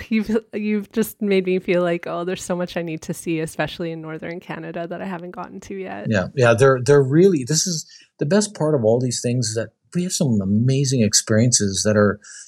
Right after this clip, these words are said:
Speaker 2: in sharing Indigenous cultures. And I think so many Canadians in the world are yet to realize. And I just, um,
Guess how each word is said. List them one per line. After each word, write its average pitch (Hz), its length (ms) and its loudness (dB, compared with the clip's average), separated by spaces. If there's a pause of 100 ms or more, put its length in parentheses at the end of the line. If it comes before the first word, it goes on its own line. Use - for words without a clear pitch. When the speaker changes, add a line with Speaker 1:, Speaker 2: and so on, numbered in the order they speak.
(160)
Speaker 2:
in 120 260 2
sharing 127 360 6
Indigenous 110 440 6
cultures. 98 680 2
And 107 200 2
I 104 80 4
think 131 340 0 (420)
so - 200 4
many 202 180 8
Canadians 117 640 4
in 101 120 0
the 101 60 0
world 110 300 -2
are 101 80 2
yet 104 260 -4
to 110 100 -2
realize. 98 520 -4
And 104 80 0
I 104 60 2
just, 98 320 2
um, 92 320 2